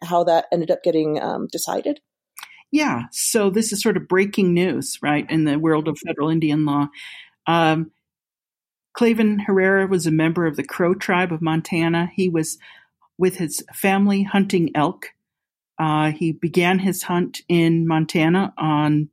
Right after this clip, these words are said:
Speaker 2: territory of the Crow Reservation,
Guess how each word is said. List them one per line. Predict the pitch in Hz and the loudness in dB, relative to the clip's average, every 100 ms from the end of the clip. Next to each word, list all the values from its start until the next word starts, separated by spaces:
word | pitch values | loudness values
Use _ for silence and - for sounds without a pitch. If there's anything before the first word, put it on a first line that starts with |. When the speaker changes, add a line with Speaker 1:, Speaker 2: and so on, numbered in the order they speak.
| - | -4
Speaker 2:
territory | 190 175 175 180 175 180 | 0 0 0 -2 0 0
of | 143 | -2
the | 156 | -6
Crow | - 165 165 | -4 0 2
Reservation, | 165 165 160 151 151 160 - 214 302 | 2 0 0 0 0 0 -2 0 0